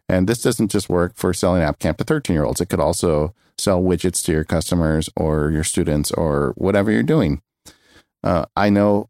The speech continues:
for instance, one of the things I do in my legal practice is I have, um, I do a lot of, like, corporate representation. So a lot of my clients are forming companies or breaking them apart. And they, a lot of times they have a lot of questions about,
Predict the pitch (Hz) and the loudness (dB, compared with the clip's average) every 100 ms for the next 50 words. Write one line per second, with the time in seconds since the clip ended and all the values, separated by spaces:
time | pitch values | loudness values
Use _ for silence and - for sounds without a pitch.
0 | - - 104 107 104 98 90 - _ - | -10 -2 2 2 0 0 -2 -4 _ -20
1 | - - 104 101 117 104 98 92 90 92 | -18 -6 0 2 2 0 0 0 2 2
2 | 90 82 110 190 101 82 78 87 - 87 | 2 2 2 0 0 0 0 -4 -2 -2
3 | - 76 101 110 71 69 69 - 71 67 | 0 0 0 2 0 0 -2 -2 -2 0
4 | 64 - 107 113 95 80 76 65 - - | -2 -2 0 2 2 2 0 -2 -4 -4
5 | 107 101 104 - - 95 90 101 101 107 | -4 -2 -2 -4 -2 0 0 0 0 0
6 | 107 107 101 85 80 78 76 - 82 78 | 0 0 0 0 0 0 -2 0 -2 0
7 | 71 71 76 82 87 92 92 98 92 87 | -2 -2 -2 0 0 0 0 0 -2 -2
8 | - - 65 78 85 85 85 78 76 78 | -4 -4 -4 -2 -2 0 0 0 0 -2
9 | _ - - - - - 98 92 120 127 | _ -20 -20 -20 -6 -2 2 2 2 0
10 | 101 92 90 78 90 - 143 - 95 85 | 0 0 0 0 -2 -2 -2 -2 0 0
11 | 85 69 65 62 | 0 -2 -2 -4